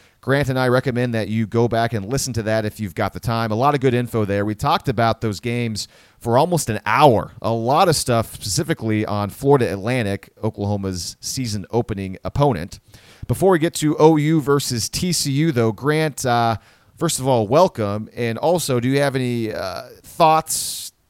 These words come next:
over the last week of information that, that we've, uh, that we've gotten? Anything on my opening take? Maybe Kyler Murray related? Anything like that?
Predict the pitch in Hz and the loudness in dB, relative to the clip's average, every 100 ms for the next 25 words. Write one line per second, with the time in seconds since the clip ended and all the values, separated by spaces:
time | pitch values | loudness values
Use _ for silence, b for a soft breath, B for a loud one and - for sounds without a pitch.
0 | _ - 135 123 120 135 143 - 135 131 | _ -6 -4 -2 0 2 0 0 -2 0
1 | 117 120 120 120 120 113 117 113 110 110 | -2 -4 -4 -4 -4 -4 -6 -6 -4 -4
2 | 110 107 117 95 104 104 95 b b b | -4 -4 -6 -4 -2 -2 -4 b b b
3 | 127 113 107 120 123 120 123 117 123 120 | -2 -2 0 2 2 0 -4 -4 -2 0
4 | 107 110 113 104 98 - 123 123 117 107 | 0 0 0 -4 -6 -2 -2 -2 -4 -4
5 | 101 123 127 117 107 120 120 113 110 117 | -4 0 2 2 0 0 0 -2 -2 0
6 | 110 113 110 117 127 135 123 120 131 139 | 0 0 0 -2 -4 -4 -4 -2 -2 -4
7 | - | -6